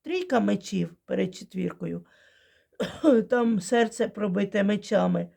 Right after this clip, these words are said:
то, можливо, <clears throat> недавня любовна драма обпалила серце,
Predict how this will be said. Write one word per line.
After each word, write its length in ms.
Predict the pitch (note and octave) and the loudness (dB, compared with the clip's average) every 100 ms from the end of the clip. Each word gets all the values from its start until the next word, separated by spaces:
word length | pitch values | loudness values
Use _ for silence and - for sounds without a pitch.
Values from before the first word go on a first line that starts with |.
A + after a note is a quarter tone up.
| _ _ _ | _ _ _
то, 120 | - C4+ | 0 2
можливо, 680 | D#4+ D4 F4 F4 E4+ D#4 - _ _ | 2 2 0 2 2 0 -2 _ _
<clears throat> 80 | - B3 G3 - _ _ _ _ _ _ _ _ _ _ _ _ _ _ _ _ _ _ _ _ _ _ _ _ _ _ _ _ _ _ _ _ _ _ _ _ _ _ _ _ _ - | -4 0 0 -2 _ _ _ _ _ _ _ _ _ _ _ _ _ _ _ _ _ _ _ _ _ _ _ _ _ _ _ _ _ _ _ _ _ _ _ _ _ _ _ _ _ 0
недавня 540 | A#3+ B3 D#4 F4+ D#4+ | 4 8 8 6 2
любовна 500 | B3 G3 A#3+ D4 D4 | 2 4 4 4 4
драма 640 | A#3 G#3+ A3+ G#3 F#3+ F#3+ F3+ - _ _ _ _ _ | 2 2 4 2 0 -2 -6 -16 _ _ _ _ _
обпалила 640 | G#3+ - A3+ A3+ D#4 E4 | -12 -2 2 4 4 4
серце, 560 | D4+ - F3 F3 - E3+ | 2 0 -2 -2 -8 -10